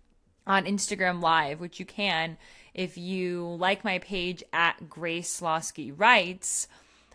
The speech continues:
you'll see that all of my podcasts that I've been airing, or at least you can call them demo podcasts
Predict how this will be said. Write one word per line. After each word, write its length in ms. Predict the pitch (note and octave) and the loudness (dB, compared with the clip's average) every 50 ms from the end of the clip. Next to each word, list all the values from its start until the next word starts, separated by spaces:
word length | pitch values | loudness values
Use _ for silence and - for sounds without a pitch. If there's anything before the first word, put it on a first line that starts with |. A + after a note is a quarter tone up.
| _ _ - | _ _ -8
you'll 300 | G3+ G#3 A#3 A#3 A#3 G#3+ | -2 0 0 0 0 -2
see 440 | G3 - - - - E4 F4+ F4+ D4+ | -4 -6 -6 -4 -2 0 0 2 4
that 320 | C4+ B3 A3 A3 - - - - | 6 6 6 6 4 2 0 0
all 280 | F#3 G3 G#3 B3+ D4+ | 2 4 6 6 4
of 100 | F4+ E4+ | 2 2
my 240 | E4 D4 C#4 C4+ C4+ | 0 0 2 2 0
podcasts 1080 | - - - A#3+ A#3+ B3 B3 A3+ - G3+ F3 D#3 D3+ D#3 F3+ - - - - - - - | -2 -2 0 2 2 2 0 -2 -2 2 2 4 2 2 0 -4 -8 -8 -6 -6 -6 -2
that 240 | - F#3+ F3+ F3+ - - | 2 4 6 6 6 4
I've 280 | F3 F#3 F#3 F3+ F#3 | 4 2 2 0 -2
been 200 | - F#3 F3+ F3+ - - | -4 -4 -4 -4 -2 2
airing, 360 | G3 A3 G#3 F#3+ E3+ E3+ E3+ | 4 4 4 4 2 0 2
or 220 | E3+ E3 E3 - - | 2 2 2 2 2
at 120 | F3+ G3 | 0 2
least 220 | G#3 A#3 C4 - - | 2 0 -2 -2 -4
you 80 | B3+ | -6
can 120 | G#3+ A3 G#3+ | -4 -4 -2
call 220 | - F#3+ F#3+ F3+ | 0 2 2 2
them 220 | E3+ E3 D#3+ D3+ C#3 | 2 0 -4 -4 -2
demo 360 | - F3 F3 F3+ F3 D#3+ D3+ D3 | 2 2 2 2 2 0 0 0
podcasts 960 | - C#3+ C3 C3+ - - - - F2 D#2 - - - - - - - - | -2 -6 -6 -6 -6 -8 -6 -4 -4 -4 -4 -6 -8 -8 -8 -6 -6 -6